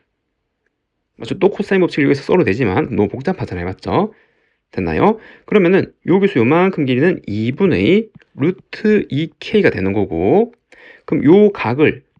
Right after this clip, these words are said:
베타라 그러고 여기를 베타라 그러면 코사인 베타는 결국 그냥 이 분의 루트 이 케이가 되는 거죠. 이거 분의 이거니까 일은 생략되고 결국 이게 되는 거잖아요. 그럼 K는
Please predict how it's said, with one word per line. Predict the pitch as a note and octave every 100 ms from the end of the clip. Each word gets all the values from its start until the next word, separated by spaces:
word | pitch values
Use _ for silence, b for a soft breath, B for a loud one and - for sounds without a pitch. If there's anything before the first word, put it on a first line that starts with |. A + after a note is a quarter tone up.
| _
베타라 | - C3 C#3 - D#3+
그러고 | A#2 A#2
여기를 | A2+ C3+ G#2+
베타라 | A2+ G#2+ D3 A#2
그러면 | G2 G#2 F2+ B2 G#3+ A#3+ B B B B _
코사인 | G#3 G3+ - G3 G3+ F#3+
베타는 | - B2+ - E3 G#2 D2+ - _ _ _
결국 | A2+ E3
그냥 | E3 F3 E3+ G2+
이 | G2+ A2+
분의 | D#3+ B2+ G#2 F#3+ G#3+ - _ C3+
루트 | D#3 F#3 _ - G#3+ A3 G#3 -
이 | C3+
케이가 | - C3 -
되는 | D#2+
거죠. | - A2+ F#2 C2+ b b b b b _
이거 | G#2+ A2+ A2 D3 E3 G3 G3+ _ _
분의 | - D3+ F#3
이거니까 | - G2 F2+ E2 -
일은 | D3 D#3
생략되고 | D#3 D#3 - F#2+ C3 D#3
결국 | G2+ A2 F#2+
이게 | G#2
되는 | A#2+ F2
거잖아요. | E2+ D#2+ D#2+ F2+ E2+ - B B B B
그럼 | D3+
K는 | - C4+ F#3 E3 D3+ -